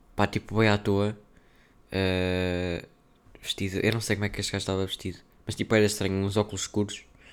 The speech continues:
ah, depois estava o gajo do capacete cor-de-rosa, né? Ahm, e depois, tipo, gajos mais, <laughs> mais normais.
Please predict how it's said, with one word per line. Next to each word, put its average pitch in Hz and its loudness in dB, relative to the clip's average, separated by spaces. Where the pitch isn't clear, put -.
ah, - -4
depois 98 0
estava 104 4
o 107 6
gajo 104 2
do 101 -2
capacete - -4
cor-de-rosa, 101 0
né? 101 -6
Ahm, 92 -2
e - -14
depois, 98 -2
tipo, - -6
gajos 92 -2
mais, 95 0
<laughs> - -4
mais 98 -2
normais. 90 -4